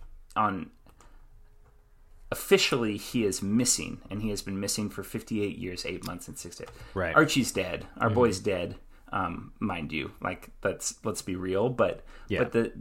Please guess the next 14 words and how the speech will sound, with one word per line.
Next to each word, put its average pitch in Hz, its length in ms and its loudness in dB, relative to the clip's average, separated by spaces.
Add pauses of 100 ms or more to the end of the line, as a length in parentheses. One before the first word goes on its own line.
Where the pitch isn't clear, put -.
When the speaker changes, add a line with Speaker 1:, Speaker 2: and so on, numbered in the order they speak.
(220)
Speaker 1:
the 117 160 0
thing 147 260 4
is, 110 440 0 (2250)
I 123 120 4
find 127 840 4
it, 107 280 0 (2500)
I 120 80 2
think 160 260 -2
that 220 140 -2
there 156 160 4
is 117 120 2
so - 220 4
much 113 280 0
nuance 95 880 -2